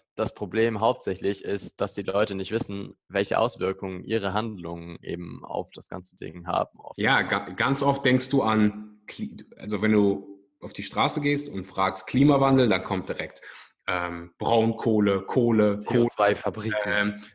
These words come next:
Speaker 2: äh, dann, äh, Dieselautos, Diesel-,
Speaker 1: Ja.
Speaker 2: Autos allgemein, Flugzeuge.
Speaker 1: Mhm.
Speaker 2: Und, ähm, ja, die wenigsten haben eigentlich wirklich einen Plan. Und
Speaker 1: Ja, das ist auch so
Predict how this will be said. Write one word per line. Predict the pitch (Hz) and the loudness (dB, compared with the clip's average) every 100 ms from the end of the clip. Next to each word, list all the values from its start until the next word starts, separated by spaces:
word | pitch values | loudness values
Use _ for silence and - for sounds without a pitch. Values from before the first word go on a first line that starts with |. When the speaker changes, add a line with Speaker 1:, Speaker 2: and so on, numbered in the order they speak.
| _ | _
Speaker 2:
äh, | 110 101 98 95 92 | -2 0 2 0 0
dann, | 98 101 101 - 60 | 0 2 0 -2 -6
äh, | 76 85 - - - | -8 -10 -18 -20 -2
Dieselautos, | 135 143 131 113 117 - 110 107 - - _ - | 0 4 6 6 4 2 0 0 -6 -14 _ -10
Diesel-, | 113 101 - - | -8 -8 -10 -2
Speaker 1:
Ja. | 92 87 - | 0 0 -4
Speaker 2:
Autos | 131 123 | -8 -6
allgemein, | 107 110 110 113 110 113 | -2 2 2 4 2 0
Flugzeuge. | 107 117 151 - - 110 104 104 104 - - - _ _ | -2 0 2 0 2 4 6 2 2 -8 -16 -18 _ _
Speaker 1:
Mhm. | 113 | 2
Speaker 2:
Und, | 110 110 107 - | 4 2 -2 0
ähm, | 113 113 113 113 - 104 | 2 4 4 2 -2 -2
ja, | 123 139 | 0 2
die | 110 | 4
wenigsten | 131 160 - 131 | 4 4 2 2
haben | 135 | 4
eigentlich | 131 127 127 117 107 104 | 4 0 -2 -4 -6 -6
wirklich | 117 127 113 | -4 -4 -4
einen | 107 | -4
Plan. | 117 131 113 78 - 110 - - - - 98 | 0 2 2 0 -8 -14 -14 -16 -20 -20 -6
Und | - 107 104 | 2 6 6
Speaker 1:
Ja, | 110 127 | 6 2
das | 131 | 0
ist | 143 131 | -4 -4
auch | 131 | -4
so | 131 117 | -4 -10